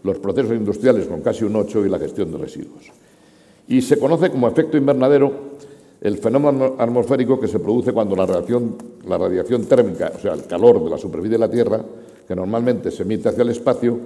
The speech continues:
se queda retenida por los gases de efecto invernadero presentes en la atmósfera por la contaminación del aire.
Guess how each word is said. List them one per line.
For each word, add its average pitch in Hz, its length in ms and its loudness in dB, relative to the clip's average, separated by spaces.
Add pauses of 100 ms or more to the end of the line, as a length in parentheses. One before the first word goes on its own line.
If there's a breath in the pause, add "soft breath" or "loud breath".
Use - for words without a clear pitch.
(340 loud breath)
se - 200 -6
queda 131 200 8
retenida 120 480 6
por 104 120 0
los 95 120 0
gases 117 240 0
de 95 60 -2
efecto 113 240 -4
invernadero 104 500 0
presentes 101 460 -6
en 82 80 -8
la 78 80 -6
atmósfera 98 380 -2
por 85 180 -6
la 85 80 -6
contaminación 76 600 -10
del - 120 -8
aire. - 240 -10